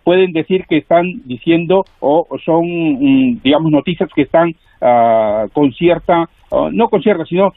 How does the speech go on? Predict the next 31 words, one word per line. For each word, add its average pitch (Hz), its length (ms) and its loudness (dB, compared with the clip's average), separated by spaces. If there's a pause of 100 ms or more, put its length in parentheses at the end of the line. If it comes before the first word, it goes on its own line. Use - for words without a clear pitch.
(160)
con 151 180 2
gran 180 260 0
credibilidad, 160 720 2
puesto 123 220 -8
que 127 120 -6
se 131 100 -14
están, 175 340 0 (180)
ah, 131 200 -4
están 170 320 -2
ado-, 151 340 0
adoptando 131 640 -2
y 139 100 0
adaptando 165 640 0 (200)
las 156 180 0
directrices 147 520 -2
de 110 120 -2
Trust - 220 -8
Project. 95 340 -4
Esa 233 160 0
es - 80 -8
una 208 180 2
de, 127 240 0 (160)
de 123 160 -2
las 113 140 2
inicia-, 135 260 -4 (120)
iniciativas. 123 580 0 (280)
Estas 165 300 -2
iniciativas 175 640 0
que 156 100 -2
nació 127 240 -2
precisamente 139 680 0